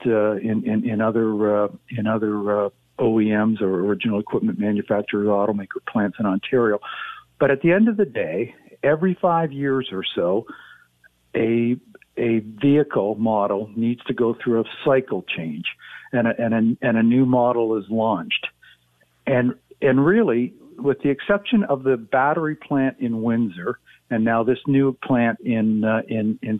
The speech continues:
Saint Thomas, what, for the most part, what we've been celebrating are model changes. The only difference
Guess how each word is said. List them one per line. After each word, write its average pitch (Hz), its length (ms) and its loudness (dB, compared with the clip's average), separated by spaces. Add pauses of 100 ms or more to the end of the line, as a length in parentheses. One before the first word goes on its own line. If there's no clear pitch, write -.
Saint 113 200 -2
Thomas, 135 480 0
what, 131 260 0
for 147 80 0
the 131 100 2
most 160 320 2
part, 131 280 2
what 117 180 -2
we've 120 160 -2
been 113 180 -4 (140)
celebrating 113 680 0 (600)
are 117 640 2 (360)
model 123 400 2
changes. 92 520 -10 (260)
The 123 120 -2
only 143 200 2
difference 127 560 -2